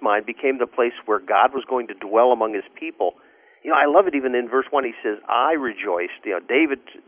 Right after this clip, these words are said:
personally, and then he says, "Our feet are standing within your gate." He, he mo-, moves it beyond himself. He's excited, but so's everyone else coming up. He, he wants this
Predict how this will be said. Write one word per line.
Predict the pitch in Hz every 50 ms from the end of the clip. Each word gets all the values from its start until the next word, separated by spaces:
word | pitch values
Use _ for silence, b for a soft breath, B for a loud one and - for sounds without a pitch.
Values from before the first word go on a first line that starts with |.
| _ _
personally, | - - 139 139 - - 95 85 85 82 - b b b b b b b b b
and | 110 120 117
then | 131 147
he | 160 143 -
says, | - 117 104 - - -
"Our | 120 127 135 143
feet | - - - 151 143 123 113
are | 110 - -
standing | - 113 110 110 110 110 110 104
within | 110 107 117 110
your | 107 104 104
gate." | 110 117 117 117
He, | 104 113 - -
he | 135 135
mo-, | 127 127 139 151 139 - -
moves | 139 151 165 151 139
it | 139 - - - _ _
beyond | - 135 143 139 143 135
himself. | 113 107 - - - 135 120 - -
He's | 202 220 -
excited, | 160 135 - - - - 107 104 104 107 110 - _ b b b b b b b b b b b
but | 143 139 - - -
so's | 160 151 151 147 - - -
everyone | 147 156 160 165 160 143 143 147 139
else | 135 135 120 107 - - - -
coming | - 135 127 123 123 120
up. | 110 - -
He, | - 147 156 -
he | - 147 156
wants | 151 143 139 135 - -
this | 135 139